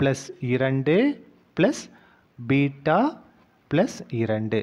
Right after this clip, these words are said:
சரியா? இப்போ ஆல்ஃபா பிளஸ் பீட்டா ஒண்ணும் செய்ய முடியாது,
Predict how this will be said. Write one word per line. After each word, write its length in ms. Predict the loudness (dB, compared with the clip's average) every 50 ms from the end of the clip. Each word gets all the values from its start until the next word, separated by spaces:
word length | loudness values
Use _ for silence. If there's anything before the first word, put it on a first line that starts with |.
| -4 -8 -18 _ _ -4
சரியா? 280 | -2 -2 0 0 0 0 -2 -4 -10 -20 -20 -20 -20 -20 _ _ -6 -6
இப்போ 180 | 0 2 2 2 4 4 4 4
ஆல்ஃபா 280 | 2 4 2 2 2 2 2
பிளஸ் 200 | -2 -2 0 -2 -2
பீட்டா 240 | -2 0 0 -2 0 0 0
ஒண்ணும் 220 | 0 0 0 0 0
செய்ய 140 | 0 2 0 0
முடியாது, 320 | 2 2 2 2 4 4